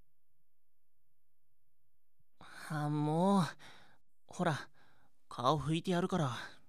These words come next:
よいしょ。よいしょ。これでよしと。ほら。これで満足か？ん？あれ？ほっ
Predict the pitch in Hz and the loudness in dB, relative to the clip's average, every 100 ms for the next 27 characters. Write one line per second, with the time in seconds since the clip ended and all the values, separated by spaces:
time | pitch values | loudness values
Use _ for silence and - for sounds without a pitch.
0 | - - - - - - - - - - | -16 -16 -16 -16 -16 -16 -12 -8 -8 -6
1 | - - - - - - - - - - | -6 -4 -6 -8 -18 -18 -18 -18 -18 -18
2 | - - - - - - - - - - | -18 -12 -8 -8 -8 -12 -18 -16 -18 -18
3 | - - - - - - - - - - | -18 -18 -16 -16 -16 -16 -16 -18 -14 -8
4 | 151 147 147 - - - - - - - | -6 -4 -6 -10 -12 -10 -8 -8 -10 -16
5 | - - - - - - - - - - | -18 -16 -16 -14 -14 -14 -16 -18 -18 -16
6 | - - - - - - - - 147 143 | -16 -16 -16 -16 -16 -18 -12 0 2 2
7 | - - - - - - - - - - | -2 -16 -16 -16 -16 -16 -16 -16 -16 -16
8 | - - 165 185 208 214 208 151 - 139 | -14 0 6 8 10 10 8 4 0 0
9 | 175 - - - - - - - - - | 0 -2 -10 -16 -18 -16 -18 -18 -18 -18
10 | - - - - - - - - - - | -18 -18 -16 -16 -16 -18 -18 -16 -10 -10
11 | - - - - - - - - - - | -10 -18 -18 -16 -16 -16 -18 -18 -18 -18
12 | - - - 143 160 - - - - - | -18 -16 -2 0 0 -6 -16 -18 -18 -18
13 | - - - - - - - - - 220 | -16 -16 -16 -16 -16 -16 -16 -14 0 0